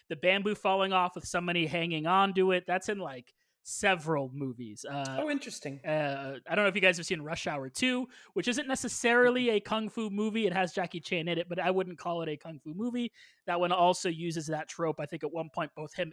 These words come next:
Speaker 1: and Chris Tucker are hanging from the bamboo that's about to snap off the building, and I think they end up do falling, and they fall into, like, a, like, a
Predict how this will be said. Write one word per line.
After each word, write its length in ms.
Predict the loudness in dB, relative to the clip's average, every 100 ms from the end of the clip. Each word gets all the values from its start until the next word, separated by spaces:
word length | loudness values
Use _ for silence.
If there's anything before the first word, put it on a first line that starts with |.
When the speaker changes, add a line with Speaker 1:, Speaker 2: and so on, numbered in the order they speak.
| -6
Speaker 1:
and 220 | -8 -8
Chris 240 | -10 -8
Tucker 320 | -6 -6 -8 -10
are 220 | -10 -12 _ _ _ -4
hanging 400 | 0 2 0 -4
from 160 | -2
the 100 | 0
bamboo 480 | 2 0 2 4 4
that's 140 | 4
about 260 | 0 -4 -4
to 80 | -6
snap 340 | -6 -6 -6
off 200 | -6 -8
the 80 | -10
building, 320 | -8 -6 -4
and 60 | -2
I 40 |
think 140 | 0 0
they 120 | 0
end 140 | 0
up 80 | -2
do 160 | -2 -2
falling, 520 | 0 2 2 0 -6
and 80 | -8
they 80 |
fall 200 | -10 -8
into, 140 | -8 -8
like, 220 | -10 -12
a, 60 | -16 _ _ _ _ _
like, 120 | -16
a 80 | -16